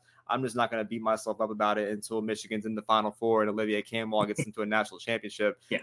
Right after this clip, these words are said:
Speaker 1: Because what I've seen last year when guys left, like Brandon Huntley Hatfield, who went to Lou-, Louisville and was, like, their worst player on the roster, uh, I'm just not gonna beat myself up about it. Rick
Speaker 2: All right.
Speaker 1: Barnes and this basketball team have
Speaker 2: I
Speaker 1: flipped this roster,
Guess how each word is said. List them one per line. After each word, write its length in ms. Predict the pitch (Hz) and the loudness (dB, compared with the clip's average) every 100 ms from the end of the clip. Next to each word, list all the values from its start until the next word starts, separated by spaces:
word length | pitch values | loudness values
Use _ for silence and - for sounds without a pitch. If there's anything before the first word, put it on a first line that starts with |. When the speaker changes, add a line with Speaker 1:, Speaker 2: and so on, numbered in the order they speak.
| - | -4
Speaker 1:
Because 320 | 120 117 104 | 2 2 4
what 180 | 117 120 | 6 6
I've 160 | 113 | 6
seen 240 | - 120 110 | 2 -2 2
last 380 | 110 120 - | 4 4 2
year 120 | 113 107 | -2 0
when 160 | 107 | 0
guys 360 | 107 107 107 104 | 2 2 2 0
left, 220 | 107 101 | -2 -2
like 160 | 107 101 | -4 -4
Brandon 260 | 110 107 107 | -4 -4 -4
Huntley 220 | 110 101 | -4 0
Hatfield, 520 | 110 101 107 104 101 - _ _ | 2 2 0 -2 -2 -6 _ _
who 80 | 117 | -4
went 160 | 120 110 | -4 -4
to 100 | 113 | -6
Lou-, 220 | 107 107 - | -4 -4 -6
Louisville 360 | 117 135 131 110 | 0 4 4 2
and 80 | 110 | 0
was, 80 | 104 | -2
like, 140 | 104 | -2
their 120 | 101 | -2
worst 280 | 104 107 - | 0 -2 -2
player 220 | - 107 | 0 2
on 180 | 101 110 | 2 0
the 80 | 104 | 0
roster, 520 | 101 107 104 104 98 - _ _ _ - | 2 2 2 -4 -6 -8 _ _ _ -4
uh, 280 | 107 95 90 - | 0 0 -2 -6
I'm 140 | 120 120 | -6 -4
just 180 | 104 113 | -4 -2
not 160 | 107 | -2
gonna 140 | 107 98 | -2 -8
beat 140 | 110 | -6
myself 360 | 98 101 104 101 | -4 -2 -4 -2
up 140 | 101 | -4
about 240 | 104 107 107 | 2 2 2
it. 80 | 98 - _ - | -2 -6 _ -4
Rick 120 | 123 | -2
Speaker 2:
All 40 | 87 | 0
right. 120 | 110 | 2
Speaker 1:
Barnes 280 | 113 113 110 | 2 0 -2
and 240 | 110 104 98 | -6 -6 -8
this 160 | 107 | -12
basketball 500 | - 110 110 - 117 | 0 4 4 2 -2
team 180 | 107 117 | -2 -4
have 80 | 107 | -4
Speaker 2:
I 40 | |
Speaker 1:
flipped 420 | 113 - 110 110 - | -4 -8 -8 -8 -8
this 180 | 107 - | -12 -4
roster, 540 | 98 107 - 123 120 | -2 -2 0 -2 -2